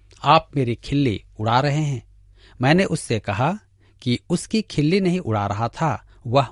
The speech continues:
मूर्खता भरी बात कर रहा था। मेरे प्रियो, बाइबल में महाक्लेश का वर्णन द्वितीय विश्व युद्ध से कहीं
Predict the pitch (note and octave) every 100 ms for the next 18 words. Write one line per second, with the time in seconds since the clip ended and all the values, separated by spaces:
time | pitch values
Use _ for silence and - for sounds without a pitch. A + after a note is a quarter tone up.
0 | A2 B2+ D3 D#3 - E3 A#2+ B2 A#2 F2
1 | G#2 B2+ - A2 F#2+ F#2 G2 - F#2 F2+
2 | _ _ _ _ _ _ _ - A#2 G#2+
3 | - F#2+ F2 - _ _ - - - A#2+
4 | D#3+ G3+ G#3+ F3+ E3 D#3 B2 B2+ - C3
5 | D3+ - - F#2+ F#2 F#2+ A2+ D3 F3+ -
6 | - - _ - A#2+ F3 - F#3 D3+ C#3+
7 | - D3 C#3+ C#3+ - B2+ G2+ - _ -
8 | C#3 C#3 E3